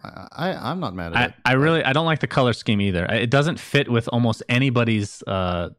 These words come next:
Speaker 2: like, who, who's gonna have an entertainment system that's gonna match with? It's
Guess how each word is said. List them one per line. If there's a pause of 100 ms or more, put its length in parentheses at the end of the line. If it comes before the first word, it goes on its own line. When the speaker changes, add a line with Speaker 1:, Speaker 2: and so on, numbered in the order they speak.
(180)
Speaker 2:
like,
who, (340)
who's
gonna
have
an
entertainment
system
that's
gonna
match
with? (200)
It's